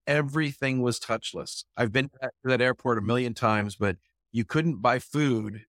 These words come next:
or any of the items. Everything was touchless, whether it was in the sort of self-service area or go to the restaurants in there. You scan a Q R code and do your orders on your phone. E-, e-,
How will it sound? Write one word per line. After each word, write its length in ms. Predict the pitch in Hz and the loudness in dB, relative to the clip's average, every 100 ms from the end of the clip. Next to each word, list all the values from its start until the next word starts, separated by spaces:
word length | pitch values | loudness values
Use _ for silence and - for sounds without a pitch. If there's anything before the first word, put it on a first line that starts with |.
| _ | _
or 440 | 113 117 110 110 - _ _ - | 4 6 6 2 -2 _ _ -2
any 280 | 147 160 | 2 4
of 100 | 151 | 2
the 100 | 120 | 2
items. 300 | 95 131 113 | 2 0 -2
Everything 420 | - 123 147 156 135 | -2 -2 0 -2 -4
was 100 | 123 | -4
touchless, 480 | 135 131 123 - - | -6 -4 -6 -6 -6
whether 360 | 107 113 113 110 | -2 2 2 2
it 100 | 98 | 0
was 300 | 110 101 104 | -2 -2 -4
in 240 | 110 104 | -6 -2
the 360 | 101 98 95 95 _ _ - | 2 4 2 0 _ _ -6
sort 220 | 110 101 | -2 -2
of 180 | 98 98 | -4 -10
self-service 720 | - - 120 - 143 160 151 147 | -6 0 0 2 0 0 -2 -2
area 420 | 139 135 131 127 | 0 2 2 2
or 240 | 117 104 | 2 -2
go 180 | 101 110 | 0 -2
to 100 | 104 | 0
the 100 | 95 | 0
restaurants 680 | 113 151 - 143 131 131 - | 0 0 -2 0 2 0 -4
in 200 | 127 123 | -6 -4
there. 380 | 120 117 117 - _ | -2 0 -2 -6 _
You 80 | - | -8
scan 500 | - - - 117 120 | -4 -4 0 0 2
a 180 | 113 107 | 2 0
Q 240 | - 135 117 | -2 2 4
R 180 | 123 | 4
code 360 | - 131 123 120 | 2 0 2 2
and 140 | 104 | -2
do 80 | 101 | -2
your 180 | 117 113 | 0 0
orders 380 | 110 120 117 107 | 0 0 0 0
on 120 | 107 | -2
your 160 | 98 - | -2 -8
phone. 380 | 117 117 113 110 | -6 -4 -4 -8
E-, 60 | |
e-, 20 | - | -10